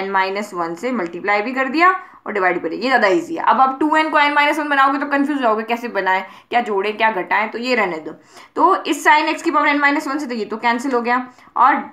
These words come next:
अगर मल्टीप्लाई में बेस सेम होता है तो पावर ऐड होती है और डिवाइड में पावर क्या होती है, सब्ट्रैक्ट होती है। या फिर आपको ये भी पता है कि नीचे से जब पावर ऊपर जाती है तो अपने साइन चेंज कर लेती है, तो ये ज़्यादा समझना आपके लिए ईजी है। तो sin x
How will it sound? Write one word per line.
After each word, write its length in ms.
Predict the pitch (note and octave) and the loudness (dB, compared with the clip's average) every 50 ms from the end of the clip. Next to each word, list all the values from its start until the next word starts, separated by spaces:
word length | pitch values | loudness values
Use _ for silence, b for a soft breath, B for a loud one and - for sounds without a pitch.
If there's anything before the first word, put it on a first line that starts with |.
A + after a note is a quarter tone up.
| - _ _ - _ - - | -18 _ _ -20 _ -6 -4
अगर 260 | A3 A3+ B3+ D4 C#4 | -4 -2 -2 -2 0
मल्टीप्लाई 600 | C4 B3 A#3+ A#3+ - F4+ F4 C#4+ F4 E4+ E4+ E4+ | 0 0 -2 0 0 -2 0 4 4 4 4 4
में 200 | E4+ F4 E4+ A#3+ | 2 0 -2 -2
बेस 260 | A#3+ C#4+ D4+ E4 E4 | -4 -4 -4 -4 -4
सेम 160 | E4 E4+ E4+ | -4 -4 -2
होता 140 | D#4+ D4+ D4+ | -2 -2 -2
है 60 | D4 | -2
तो 60 | D#4 D4+ | -2 2
पावर 340 | - C4+ A#3 A3+ A#3+ C#4 C#4+ | 4 6 6 6 6 6 4
ऐड 200 | C4 C#4+ D#4 E4+ | 4 4 4 4
होती 240 | E4+ E4+ - E4+ E4+ | 2 2 2 2 2
है 60 | D4 | 2
और 180 | A3+ A3+ A3+ | 2 2 0
डिवाइड 380 | F#3+ G#3+ G3+ A3 G#3+ A#3 B3+ A#3+ | -2 0 2 4 4 4 2 0
में 260 | C#4+ D4 D#4+ F4+ F4 B B B B _ | 0 0 0 0 -2 B B B B _
पावर 300 | - G#3+ G#3 G#3+ A#3+ C4 | 4 4 6 4 4 0
क्या 160 | C#4 C#4+ C#4 B3 | 2 2 4 4
होती 220 | G#3 F#3 - F#3 | 4 2 -2 -6
है, 60 | F3+ | -6
सब्ट्रैक्ट 320 | F3 A3+ A3+ - C#4 C#4 C#4 | -4 -4 0 0 0 2 2
होती 160 | C#4+ C4 C#4 | 0 -2 0
है। 60 | B3 | 0
या 80 | A3 G#3+ | 0 2
फिर 140 | - B3+ | 2 0
आपको 140 | C4+ C4 C4+ | 0 0 0
ये 60 | C#4 | 0
भी 60 | D4+ D#4 | 0 0
पता 160 | D4 C#4+ C#4+ | 2 2 2
है 60 | D4 | 0
कि 100 | C#4+ C#4+ | 0 0
नीचे 220 | B3 B3+ B3 B3+ D#4+ | -2 -2 -2 -2 -4
से 100 | D4 C#4 | -2 -2
जब 140 | C4+ D4 - | -2 2 4
पावर 220 | C4+ B3 B3+ C4 | 4 4 4 2
ऊपर 200 | C4 - B3+ B3+ | 0 0 -2 0
जाती 280 | A#3 C4 B3 B3 B3+ C#4 | 2 2 2 2 0 -4
है 60 | D4 | -2
तो 80 | C#4+ B3+ | -2 -2
अपने 180 | - G#3 A3 | -2 -4 -6
साइन 280 | A3+ - A#3 G#3 A3 B3 | -4 -4 -2 -2 -2 -2
चेंज 280 | B3 D#4 E4 E4+ D#4 D#4+ | -2 0 0 0 0 0
कर 160 | C#4+ C#4 C#4 | 0 0 0
लेती 260 | B3+ B3 A3+ A3 A#3+ | 0 -2 -2 -4 -6
है, 120 | A#3 - B B B B B - | -8 -8 B B B B B -10
तो 60 | B3 | -6
ये 240 | A#3+ A#3 C#4+ D4+ E4 | -4 -2 0 0 2
ज़्यादा 280 | A#3+ B3+ A3+ A3+ B3 C4+ | 2 2 2 2 0 0
समझना 420 | C#4 A#3 G#3 G3 G3 F#3+ G3+ B3 A#3+ | 0 -2 -2 -2 -4 -2 0 2 2
आपके 240 | - - - - F#3+ | 2 0 -2 -6 -6
लिए 140 | G3 A3+ | -6 -6
ईजी 300 | A#3+ - G#3 G3+ D3 D#3+ | -6 -6 -8 -8 -8 -8
है। 60 | D#3+ E3 | -8 -8
तो 100 | - F3+ | -8 -8
sin 420 | - G3+ G#3 A3 A#3 A#3 A#3 A#3+ | -4 -2 -2 -2 -2 -2 -4 -4
x 220 | C4 C#4+ C#4+ C4+ | -4 -6 -8 -10